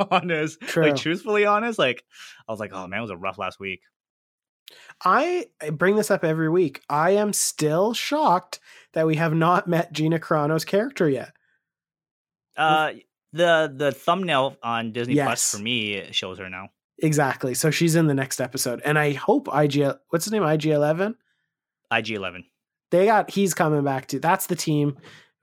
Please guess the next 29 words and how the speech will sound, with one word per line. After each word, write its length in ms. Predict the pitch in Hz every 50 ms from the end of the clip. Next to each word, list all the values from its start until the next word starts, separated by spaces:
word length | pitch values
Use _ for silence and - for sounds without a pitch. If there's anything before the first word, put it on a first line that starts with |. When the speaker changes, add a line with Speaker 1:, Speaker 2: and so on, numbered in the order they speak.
| 160
Speaker 2:
You 140 | - 123 143 156
heard 200 | 175 190 202 196
it 80 | 170
here. 300 | 170 160 147 139 135 135 135
Next 280 | 156 165 160 - -
week, 280 | 143 139 135 135 - -
it's 120 | 127 -
gonna 180 | - 160 156 151
be 80 | 151
the 80 | 135 139
three 240 | - - 143 139 135
of 80 | 131
them 120 | 131 131 127
together 380 | - 131 117 120 117 117 120
for 320 | 120 - - 151 160 160 156
sure. 300 | - - - 143 131 - - - - 170
And 80 | 285
we 120 | 294 311 311
actually 300 | 330 302 - - 349 233
haven't 240 | 247 240 240 233 220
seen 240 | - 226 185 160 139
Gus 320 | 165 196 247 - - -
yet 180 | 151 139 143 165
either 260 | 254 320 254 156 123
from 180 | - 131 139 151
Breaking 340 | 208 285 320 - 170 143
Bad. 240 | 123 117 107 - - _ _ _ _ _ _ _ _ _ _ _ -
Giancarlo 680 | - 151 147 147 143 - 156 160 165 165 160 156 151
Esposito. 600 | 156 151 - - 160 160 196 247 233 165 - 113